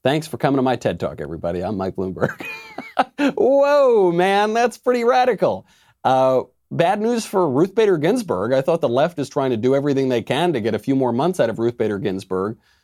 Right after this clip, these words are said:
No, Mike Bloomberg, one of their now surging presidential candidates, says,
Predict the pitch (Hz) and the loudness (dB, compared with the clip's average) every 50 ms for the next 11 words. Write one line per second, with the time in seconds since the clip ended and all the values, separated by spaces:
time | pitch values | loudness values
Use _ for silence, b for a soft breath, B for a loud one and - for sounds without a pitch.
0 | _ _ - 170 233 269 262 175 120 117 135 156 143 147 151 185 220 214 147 117 | _ _ 0 2 2 2 2 0 0 0 0 0 0 0 0 0 2 2 0 0
1 | 120 131 139 139 135 135 135 123 131 127 123 123 120 120 117 117 120 120 120 117 | 0 0 0 0 0 0 0 0 0 0 2 2 2 2 0 0 0 0 0 0
2 | 113 110 - - - - - 156 175 185 170 123 117 113 107 120 110 104 107 101 | 0 -2 -4 -10 -8 -4 0 2 2 2 2 0 -2 -4 -2 -2 -4 -4 -4 -4
3 | 95 95 92 98 87 - 98 92 90 90 98 101 - - 110 95 95 95 - | -6 -6 -6 -6 -8 -6 -6 -6 -6 -6 -6 -6 -6 -6 -4 -4 -4 -4 -6